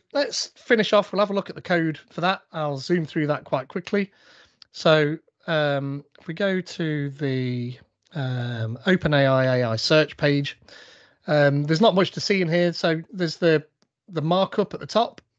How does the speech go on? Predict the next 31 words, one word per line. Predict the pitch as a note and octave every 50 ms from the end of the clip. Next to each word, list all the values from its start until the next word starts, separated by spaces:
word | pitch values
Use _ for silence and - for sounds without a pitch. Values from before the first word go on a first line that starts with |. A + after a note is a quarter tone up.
| _ _ -
but | F3+ D3
we | C#3 C#3+
saw | - G#3 G3+
what | F3+ C#3 C3+
that | D3+ D3+ - D3+
looked | F3 F3 - -
like. | F#3+ F3 F3 F3+ - -
So | - - - D#3 D3 C#3
we've | C3+ C3+ C3+
got, | - C#3+ B2 A#2+ A#2+ _ _ _ _ -
um, | E3 C#3+ C3+ C3 B2 B2 A#2+ A#2 A#2+ A#2 A#2+ A#2+ _ - -
upload | - F#3+ F#3+ - F3 E3+ E3 D#3+ D#3 D#3 D3+ _ _ _ _ _ -
area, | G#3 F3 E3+ D#3+ D#3 D#3 D3+ D3 D3
filter | - - - E3+ E3 E3 - - D#3+ D3+
area, | D3+ D3 C#3+ C#3+ D3 C#3+ C#3 C#3 C#3 - _ _ _ _ _ _ _ _ _ -
and | D3 C#3 C3+ C#3 C3+ C3+ - - -
include | - F3+ C#3+ - F#3+ F3 D3
the | D3
previous | - E3 D3+ C#3 C3+ B2+ -
messages, | F3+ E3 - - D3 C#3 D#3+ D#3 D3+ D#3 D3+ - - - -
and | E3 D3+ C#3+
then | D3+ C#3 C3+ C3 B2+ B2 B2 A#2+ B2 - _ _
the, | - C3+ B2+ B2
the | B2+ C#3
message | D#3+ E3 - - C#3 -
response | C#3+ A#2+ - - D#3+ D3+ D3 - -
area, | D#3 C#3+ C#3+ C#3 C3+ C3+ C#3 C3+ - _ _ _ _ _ _ -
the | -
sources, | C3 - - D#3 C#3 C3 - - C#3+ B2+ B2+ A#2+ A#2+ - -
and | F3+ D3 C3+ C3 B2 A#2+ A#2 - _ _ _ _ _
the, | - C3+ B2 A#2+ A#2+ A#2 A#2+ A#2